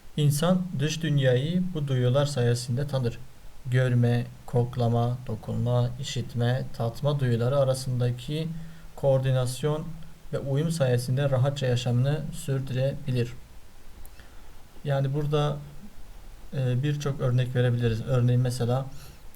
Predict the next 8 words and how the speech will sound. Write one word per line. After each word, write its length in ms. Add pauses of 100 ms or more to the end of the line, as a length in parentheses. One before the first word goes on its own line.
(140)
insanda 420
görme 420
duyusu 320
olmasa, 540 (1800)
e, 320
ne 140
yapardı? 680 (280)
Ya 100